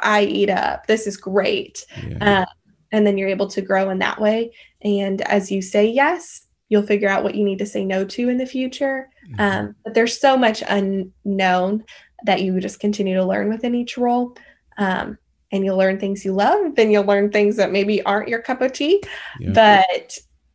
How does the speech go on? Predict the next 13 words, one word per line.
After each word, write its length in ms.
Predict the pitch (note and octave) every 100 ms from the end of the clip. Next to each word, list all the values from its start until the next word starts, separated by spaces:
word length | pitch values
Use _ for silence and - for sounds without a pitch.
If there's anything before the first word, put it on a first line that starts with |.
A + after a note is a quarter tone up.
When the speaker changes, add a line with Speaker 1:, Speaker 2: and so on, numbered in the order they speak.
| _ -
Speaker 1:
through 220 | G#3 G3+
that, 460 | G3 F3+ F3 - _
yes, 680 | F#3+ F#3+ F#3 E3 G3+ - - _ _
you'll 400 | G3+ F3+ E3+ - _
continue 380 | - F#3+ - F#3
to 80 | D3+
grow. 480 | - - - - B3 _
And 100 | G#3+
it 100 | G3
shows 400 | - G3 F#3 F#3 -
a 140 | G3 F#3+ _ _ _
idea 400 | F#3+ F#3+ F#3+ G3
and, 420 | F#3 F#3 F#3 F#3